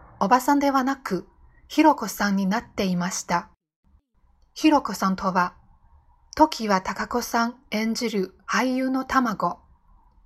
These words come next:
聴覚障害者の学科と恋に落ちる。かくという、私も中学時代に熱中したアニメ、未来少年コナンに約四十年ぶりに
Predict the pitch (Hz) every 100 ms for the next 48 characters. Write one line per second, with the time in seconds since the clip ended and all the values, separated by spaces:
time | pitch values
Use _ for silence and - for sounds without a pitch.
0 | _ _ _ - 240 262 262 262 269 -
1 | 262 277 285 254 220 190 185 185 _ 220
2 | 226 214 262 269 240 190 185 175 - 202
3 | 180 - _ _ _ _ _ _ _ _
4 | _ _ _ _ _ _ _ _ _ 254
5 | 277 262 226 180 175 - _ _ 196 196
6 | 254 - 240 240 254 _ - _ - 269
7 | 302 302 285 277 226 233 240 247 247 -
8 | _ _ - 214 202 - 262 269 - 247
9 | 269 269 208 185 - - - _ _ -
10 | 208 240 294 285 311 277 220 185 185 294
11 | 285 220 196 180 - - _ _ _ 220
12 | 220 220 202 262 285 277 269 262 247 220
13 | 226 226 233